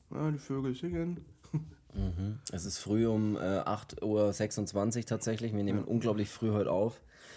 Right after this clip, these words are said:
Speaker 2: Es ist heute auch gerade mal, find-, also bei uns zumindest ist es so erträglich,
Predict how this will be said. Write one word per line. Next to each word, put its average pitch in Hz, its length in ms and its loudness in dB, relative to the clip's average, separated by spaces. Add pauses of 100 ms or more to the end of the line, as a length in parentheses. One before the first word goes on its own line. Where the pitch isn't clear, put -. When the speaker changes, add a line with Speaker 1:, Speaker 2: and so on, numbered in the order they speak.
(140)
Speaker 2:
Es - 300 -4
ist - 200 -6
heute 110 280 8
auch 101 260 8 (220)
gerade 98 340 2
mal, 117 220 4
find-, 107 280 2
also 104 140 6
bei 101 80 8
uns 113 300 6
zumindest 113 320 0
ist 101 120 0
es 104 160 0
so 98 140 2
erträglich, 117 1000 0